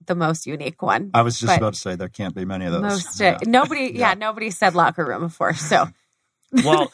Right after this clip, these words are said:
Speaker 1: <laughs>
Speaker 3: what's funny is in our current space, we have, uh, when you come into the office, you know, we have a display, you know, kinda showroom looking area. And then, and then when you get past that, it's an open,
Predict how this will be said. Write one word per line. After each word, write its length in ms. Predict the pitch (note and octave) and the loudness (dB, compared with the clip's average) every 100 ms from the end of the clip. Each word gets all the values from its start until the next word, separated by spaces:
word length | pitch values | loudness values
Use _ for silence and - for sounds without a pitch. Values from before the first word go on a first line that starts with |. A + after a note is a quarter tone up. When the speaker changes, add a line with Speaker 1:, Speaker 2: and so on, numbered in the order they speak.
| C4+ | -8
Speaker 1:
<laughs> 100 | - | 2
Speaker 3:
what's 200 | E3+ E3 | 2 2
funny 640 | - - D#3+ E3+ D3 C3+ | -4 0 2 2 0 0
is 440 | D3 C3+ C3+ B2+ - _ - | 0 0 0 -4 -12 _ -4
in 340 | C#3 C3+ C3 | -2 0 2
our 340 | B2+ B2 A#2+ - _ - | 4 4 2 -2 _ -6
current 380 | - C#3+ D3 | 0 2 2
space, 640 | - - A#2 A2 A2 - - _ _ _ _ _ _ | -6 -4 -2 0 -4 -8 -14 _ _ _ _ _ _
we 140 | B2+ B2+ | -4 2
have, 220 | C3+ C3 | 2 2
uh, 320 | B2+ B2+ A#2 | 0 0 0
when 220 | A#2+ C3 | -2 -2
you 100 | B2+ | -2
come 240 | A#2+ - C#3 | -2 -2 0
into 240 | C#3 C3+ | 0 0
the 140 | B2+ A#2+ | 2 6
office, 680 | A#2 A2+ B2 A#2 A#2 - - | 6 4 -2 -2 -4 -8 -10
you 80 | C3 | -8
know, 100 | A#2+ | -4
we 120 | A#2+ | 0
have 180 | B2 A#2+ | 2 2
a 40 | |
display, 760 | A#2+ A#2 - - A#2 A#2 A2+ A2+ | -2 -8 -12 -6 -2 0 0 -2
you 120 | A#2 | -4
know, 140 | A2+ A2 | -6 -4
kinda 240 | - A#2 | -2 -2
showroom 560 | G#2+ - A#2 A2+ A2+ A2+ | -4 -4 -4 -2 -6 -6
looking 420 | A2+ A2+ A#2 A2+ | -8 -8 -8 -4
area. 400 | A#2 A2+ A2+ A2+ | -2 2 2 0
And 180 | A#2 A#2+ | -2 -4
then, 320 | B2 A#2 A2+ - _ _ _ - | -2 -4 -6 -12 _ _ _ -6
and 140 | B2 | -2
then 100 | B2 | 0
when 100 | B2 | 2
you 80 | A#2+ | 2
get 200 | A#2+ - | 0 0
past 400 | - E3 G#3+ - | 0 0 0 -2
that, 160 | B2 | -4
it's 140 | A#2 - | -4 -8
an 160 | B2+ - | -10 -8
open, 720 | C3+ C3+ - B2 A#2+ A#2 - | -8 -6 -6 -6 -6 -8 -14